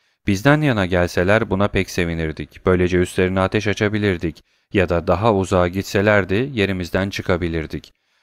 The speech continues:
Ama vadileri ve ormanları epey uzaktan görebildikleri,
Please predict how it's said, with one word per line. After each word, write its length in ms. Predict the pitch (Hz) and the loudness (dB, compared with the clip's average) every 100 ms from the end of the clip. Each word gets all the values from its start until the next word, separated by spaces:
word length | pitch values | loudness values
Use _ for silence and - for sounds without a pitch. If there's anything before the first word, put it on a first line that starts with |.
| _ | _
Ama 300 | 113 120 117 | 0 2 4
vadileri 580 | 95 92 98 101 104 127 | 4 2 2 2 2 4
ve 100 | 139 | 2
ormanları 600 | 95 101 98 95 95 95 | 4 2 2 0 0 0
epey 280 | 98 127 139 | 0 0 0
uzaktan 580 | 110 104 95 - 110 117 | 0 2 0 0 -2 0
görebildikleri, 920 | 95 92 87 87 90 82 87 85 107 | 0 2 2 0 -2 -2 0 0 0